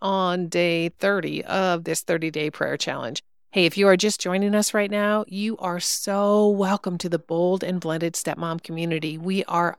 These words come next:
honored to have you here in this space. Make sure you join us in the Facebook group or connect with us on Instagram. So I said we were going to use these thirty days to see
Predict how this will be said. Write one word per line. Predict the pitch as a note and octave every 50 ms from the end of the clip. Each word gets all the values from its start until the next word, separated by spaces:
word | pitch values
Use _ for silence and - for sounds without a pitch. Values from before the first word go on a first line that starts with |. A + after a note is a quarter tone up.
| _
honored | F#3 F3 F3+ F#3 G3 G#3 A3+ B3 B3+ - - _ _ _ _ _
to | -
have | F3 E3+ F3 E3 E3+
you | E3+ D#3+
here | D3 - - F3+ E3+ D#3+ D3 C#3+ - -
in | - F#3 F#3+ G3 G3 G3 F#3+ -
this | D#3+ F3 E3 E3+ E3+ - - - -
space. | - - - - D#3+ D3+ C#3+ D3 - - - _ _ _ _ _ _ -
Make | A#3+ A#3+
sure | - - C4+
you | C4 B3+ B3+
join | G3+ - - F3 F#3 G3+ G3+
us | F3 D#3 - - -
in | G#3 A3+ B3 C4 C4 C4
the | C4+ -
Facebook | - G#3+ G#3 - - G3+ F#3+ -
group | - F3 E3 D#3+ D#3+ - - _ _ _ _ -
or | - G#3+
connect | G3+ - G#3+ F#3+ F#3 F#3+ - -
with | A3 G3+ -
us | F3 E3 D#3+ - - - -
on | F3+ F3+ F#3 G3 G3+ G3+ -
Instagram. | - F#3+ F#3 - - - E3+ - D#3 D3 C#3 B2+ C#3 D#3+ - _
So | - - F#3
I | E3+ F3
said | - - G3 F#3
we | F#3 G3
were | G3+ G3+ G3
going | - - F#3+ F#3+
to | F#3+
use | F3+ F3 F3 F3+ F#3+ F3+ -
these | - F3 E3+ E3+ - - -
thirty | F3+ F3+ F#3 G#3 G#3+
days | G3 F#3 F3 E3+ F3 E3 -
to | F3 D#3+
see | - - - F3+ E3+ E3+ E3+ E3+ E3+